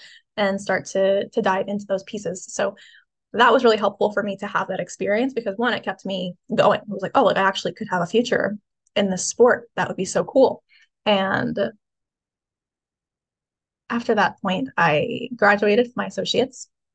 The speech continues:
and went into, like, a very long off season. When covid hit, I was actually two weeks out from my second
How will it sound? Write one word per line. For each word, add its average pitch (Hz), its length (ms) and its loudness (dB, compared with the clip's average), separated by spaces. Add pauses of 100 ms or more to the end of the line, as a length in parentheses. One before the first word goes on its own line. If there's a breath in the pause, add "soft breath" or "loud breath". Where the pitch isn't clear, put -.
(600)
and 214 120 2
went 185 140 2
into, 202 180 0
like, 202 140 6
a 202 40 4
very 202 180 6
long 208 180 2
off 208 200 0
season. 254 360 -4 (1400 soft breath)
When 226 600 4 (360)
covid 262 320 2
hit, 202 220 0
I 196 80 0
was 190 80 0
actually 190 280 -4
two 233 180 -4
weeks 226 180 -2
out - 180 -4
from 196 120 -6
my 196 100 -6
second 196 420 -4